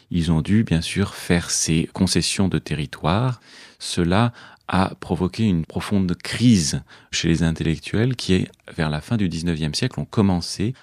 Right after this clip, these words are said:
à partir faire des études, d'abord au Japon, puis vers l'Europe et les États-Unis. Alors, au sein de ce vaste mouvement intellectuel, je pense que les artistes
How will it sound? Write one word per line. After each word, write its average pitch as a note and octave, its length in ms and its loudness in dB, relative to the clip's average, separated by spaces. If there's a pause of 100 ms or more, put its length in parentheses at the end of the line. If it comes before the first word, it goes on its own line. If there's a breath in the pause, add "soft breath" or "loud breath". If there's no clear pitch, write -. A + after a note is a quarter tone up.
à C#3+ 120 -6
partir - 640 0
faire - 180 -2
des D2 200 0
études, G2 480 4 (460 soft breath)
d'abord E2 500 0
au D#2+ 120 -4
Japon, F2+ 540 -2 (220 soft breath)
puis G2 380 0
vers D#2 320 -2
l'Europe E2 480 0
et F2 100 0
les D#2 200 0
États-Unis. C#2+ 600 -4 (380)
Alors, G2 320 2 (100)
au - 40 -12
sein C3 200 6
de G#2 60 4
ce - 160 -2
vaste G#2+ 420 2
mouvement F2+ 720 4
intellectuel, F2 920 -2 (340 soft breath)
je - 140 -6
pense G2+ 380 -2
que E2 120 -2
les D2+ 260 2
artistes - 760 -2